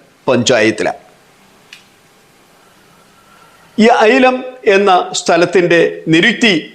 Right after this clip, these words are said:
ആണ് നമ്മൾ പ്രധാനപ്പെട്ട ചർച്ചാ വിഷയം. അയിലം എന്ന,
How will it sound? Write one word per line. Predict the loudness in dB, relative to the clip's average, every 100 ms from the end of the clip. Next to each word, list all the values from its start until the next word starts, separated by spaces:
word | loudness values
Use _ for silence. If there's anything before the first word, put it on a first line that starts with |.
| -4
ആണ് | 0 0 -2 -4 -2
നമ്മൾ | 0 2 0 -2 -8 -6
പ്രധാനപ്പെട്ട | -4 -2 0 -2 -2 -2 -2 -2 -4 -4
ചർച്ചാ | -4 -2 -2
വിഷയം. | -4 -8 -10 -8 -8 -12 _ _ _ _ _ _ _ _ _ _ _ _ _ -20 -20 _ _ _ -20 -20 _ _ _ _ _ -4
അയിലം | 0 2 2 2 -4 -14 -20 -20 _ _ _ _ _ _ _ _ _ _ _ _ _ _ _ _ _ _ _ _ _ _ _ -6
എന്ന, | -2 0